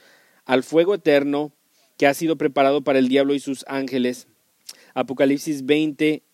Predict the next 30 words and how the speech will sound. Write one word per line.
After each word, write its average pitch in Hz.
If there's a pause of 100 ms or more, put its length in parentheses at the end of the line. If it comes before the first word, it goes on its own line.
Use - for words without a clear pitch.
diez 131
dice: 139
"Y 131
el 127
tab-, 151
y 139
el 135
diablo 156
los 151
engañaba, 143 (480)
fue 160
arrojado, 147 (100)
que 139
los 131
engañaba, 135
fue 151
arrojado 143
del 135
fuego 147
y 131
de 127
azufre, 139 (520)
donde 139
también 139
estaba 147
la 131
bestia 135
y 131
el 123
profeta 123